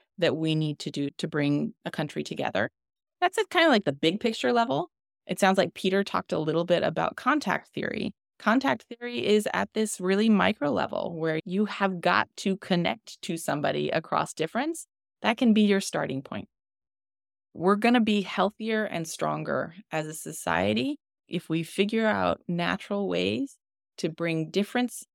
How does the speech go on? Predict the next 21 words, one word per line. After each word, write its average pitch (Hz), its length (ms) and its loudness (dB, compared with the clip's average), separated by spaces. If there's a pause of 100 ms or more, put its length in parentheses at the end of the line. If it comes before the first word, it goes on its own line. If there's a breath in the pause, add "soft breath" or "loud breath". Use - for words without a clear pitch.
(140)
together 190 480 0
in 190 140 -2
a 156 60 -4
collaborative 185 920 -4
way 190 400 -2 (220)
where 165 360 -2
that 180 320 -2
difference 240 600 -4 (280)
is 170 200 -6
part - 340 0
of 165 120 -2
what 165 220 -2
success - 480 -6
looks - 300 -6
like. - 320 -10 (1080)
I 170 100 4
don't 226 200 6
think 208 240 2
that 202 160 2
we 180 160 0
want 165 480 0